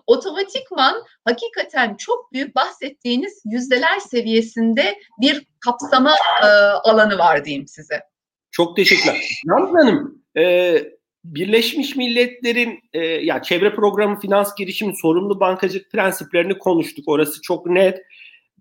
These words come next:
Speaker 2: Peki biraz, e, sizin lokalde ve uluslararası hani farklı önemsediğiniz çerçeveler, prensipler var mı? Mesela, e, yine basında çıkan haberlerde görüyoruz. Mesela, e,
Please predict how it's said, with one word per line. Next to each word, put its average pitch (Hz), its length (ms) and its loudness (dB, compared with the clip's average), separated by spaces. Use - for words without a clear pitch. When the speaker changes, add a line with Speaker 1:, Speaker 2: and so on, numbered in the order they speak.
Speaker 2:
Peki 302 300 2
biraz, 294 440 2
e, 160 220 2
sizin 226 580 -4
lokalde 226 680 0
ve 247 140 6
uluslararası 220 1300 0
hani 175 260 -4
farklı 220 540 2
önemsediğiniz 208 1040 -2
çerçeveler, 196 960 0
prensipler 180 760 0
var 196 320 2
mı? 202 340 -2
Mesela, 202 600 0
e, 147 60 -4
yine 175 400 -2
basında 208 400 -2
çıkan 208 260 -6
haberlerde 196 680 0
görüyoruz. 170 580 0
Mesela, 151 600 -4
e, 143 40 -4